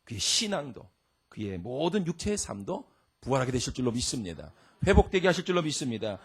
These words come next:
이 소망을 가지고 오늘도 승리하게 되기를 예수님의 이름으로 간절히, 간절히 축복합니다. 축복합니다. 기도하시겠습니다. 하나님 아버지, 감사합니다.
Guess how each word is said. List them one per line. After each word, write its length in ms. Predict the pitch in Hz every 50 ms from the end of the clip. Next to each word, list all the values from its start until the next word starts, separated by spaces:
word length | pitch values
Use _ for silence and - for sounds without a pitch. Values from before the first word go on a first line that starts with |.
| - - -
이 260 | - 139 175 220 240
소망을 680 | 226 - - - _ _ - - 196 190 170 165 165 165
가지고 520 | 151 117 110 113 110 113 113 113 - - _
오늘도 300 | - 117 113 107 113 110
승리하게 460 | 107 - 113 110 104 98 95 95 92
되기를 340 | 92 85 92 85 95 95 - _ _ _ _ -
예수님의 360 | 151 143 - 147 135 127 117
이름으로 360 | 107 95 - 98 95 87 - _ _ _ _
간절히, 540 | - 101 104 123 143 156 143 165 156 156
간절히 320 | 151 139 123 117 117 117 120
축복합니다. 800 | - - - - 117 104 - 95 95 98 98 110 151 196 302 285 - - _ -
축복합니다. 720 | - 131 - 117 113 110 101 95 95 98 95 98 95 95 - - - _
기도하시겠습니다. 800 | - - 139 143 151 139 139 - 131 123 113 - - - - _ _ _ _ _ _ _ _ _ _ _ _ _ _ - - _ _ _ _ _ _ - _ _ _ _ _ _ _ _ _ _ _ _ _
하나님 280 | _ 143 147 147 151 151
아버지, 300 | 147 143 147 143 139 147
감사합니다. 1080 | 143 135 135 143 147 147 143 - - 135 123 120 107 104 92 90 82 85 87 92 87